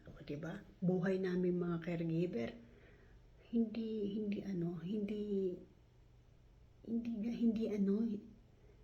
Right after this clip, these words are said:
ano, ano ba yung term na dapat gamitin? Lagi kaming <clears throat> naka-, nakatungtong sa numero. Lagi kaming ingat na ingat. Kasi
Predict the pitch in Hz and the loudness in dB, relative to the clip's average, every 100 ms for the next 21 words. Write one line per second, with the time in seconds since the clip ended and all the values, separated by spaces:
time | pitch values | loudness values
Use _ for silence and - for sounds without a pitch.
0 | - - - - - 180 - - - 208 | -20 -20 -20 -18 -14 -14 -14 -14 -2 2
1 | 196 196 190 190 180 175 165 165 170 185 | 4 2 0 2 2 0 -2 -2 0 0
2 | 190 190 - - - - - 226 214 240 | -2 -8 -12 -20 -20 -18 -10 -6 0 2
3 | 226 240 233 - 220 214 214 214 208 - | 4 4 4 2 0 2 2 0 -4 -4
4 | - 262 302 190 - - - - - 208 | 12 12 12 12 8 -4 -12 -16 -2 -2
5 | 170 170 175 - - - 202 165 175 180 | 0 0 -2 -4 -14 -6 -4 -4 -2 -2
6 | - 180 170 170 170 170 170 165 - - | 0 -2 -2 -2 -2 -2 -4 -6 -8 -18
7 | - - - - - - - - - - | -18 -20 -20 -20 -20 -20 -20 -20 -20 -20
8 | - - - - - - - 220 220 226 | -20 -20 -20 -20 -20 -20 -2 0 0 -2
9 | - 208 208 208 - - - 233 214 196 | -4 -2 0 -2 -6 -14 -6 -2 0 0
10 | 190 185 185 180 180 180 - - - - | 0 0 2 0 0 -6 -12 -20 -20 -20
11 | - - - - - 226 - - 196 170 | -20 -20 -20 -18 -6 -6 -4 -6 -6 -8